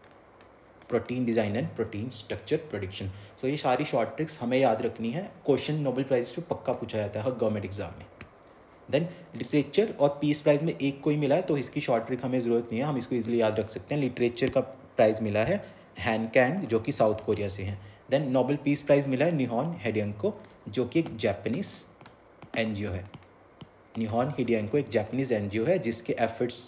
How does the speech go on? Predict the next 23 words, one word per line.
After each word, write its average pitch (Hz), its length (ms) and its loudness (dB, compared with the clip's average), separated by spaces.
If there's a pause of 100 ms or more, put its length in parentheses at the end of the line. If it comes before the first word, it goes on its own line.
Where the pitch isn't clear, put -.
(200)
से - 220 -4
achieve 117 360 -2
हुआ 110 100 4
है 135 80 2
World 110 360 2
Free 110 180 0
of - 140 -4
Nuclear 104 400 -2 (520)
Weapons। 98 440 -4 (1600)
So - 100 -6
ये 117 220 0 (160)
keyword 117 320 4
याद 104 240 4
रखने 104 260 -8
हैं, 170 180 -8 (120)
literature 113 560 -4
और 127 160 -2
peace 113 180 -4
prize 143 200 -4
किसे 151 260 -4
किसे 107 180 -6
मिला 101 220 -8
है। 92 200 -14